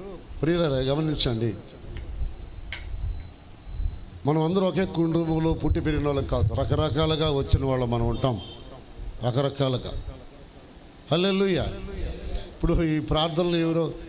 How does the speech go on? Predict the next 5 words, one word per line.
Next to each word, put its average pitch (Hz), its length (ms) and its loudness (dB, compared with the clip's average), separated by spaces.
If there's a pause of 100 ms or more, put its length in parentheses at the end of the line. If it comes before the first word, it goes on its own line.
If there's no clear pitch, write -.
(140)
ఈయన 147 140 2
తూగుతుంటాడు 165 640 2
అనుకోండి, 135 420 0 (360)
జీరావు 170 320 4
తూగుతుంటాడు, 127 1000 2